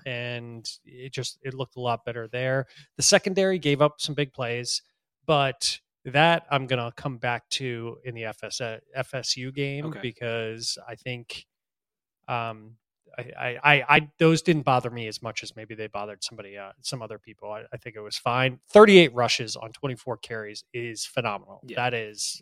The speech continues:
Speaker 1: I mean, that is such a bounce, bounce back for this team in comparison to what was happening previously.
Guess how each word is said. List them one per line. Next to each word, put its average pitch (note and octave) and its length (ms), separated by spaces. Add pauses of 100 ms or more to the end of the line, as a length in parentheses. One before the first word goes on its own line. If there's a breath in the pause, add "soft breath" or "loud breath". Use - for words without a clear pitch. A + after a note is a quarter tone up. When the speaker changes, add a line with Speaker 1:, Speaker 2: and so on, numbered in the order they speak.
Speaker 1:
I C3 80
mean, A#2+ 200
that C3 220
is A2 420 (460)
such - 420
a C#3 60
bounce, A2+ 340
bounce A#2 380
back G#2 260
for - 140
this A2 180
team A2 360
in G#2+ 60
comparison G#2 540
to G#2+ 60
what G#2 160
was - 80
happening A2 420
previously. G#2+ 560